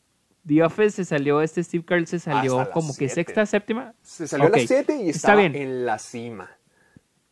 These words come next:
Speaker 1: Exactamente, ¿no? Entonces, aquí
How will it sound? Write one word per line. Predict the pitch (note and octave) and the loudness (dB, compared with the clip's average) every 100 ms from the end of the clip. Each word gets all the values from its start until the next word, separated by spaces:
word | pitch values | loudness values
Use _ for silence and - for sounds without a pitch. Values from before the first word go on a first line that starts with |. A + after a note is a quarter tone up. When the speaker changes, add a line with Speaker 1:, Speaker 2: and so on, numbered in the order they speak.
| - | 0
Speaker 1:
Exactamente, | E3+ - A2+ - C#3+ G3+ A#3+ E3+ A2+ | 0 0 -10 -4 0 2 2 0 -4
¿no? | E3+ F3+ _ _ _ | -4 -4 _ _ _
Entonces, | G3 G#3 G3 - | 0 2 0 -4
aquí | D3 D3+ _ - F#3+ B3 | -8 -8 _ -8 2 2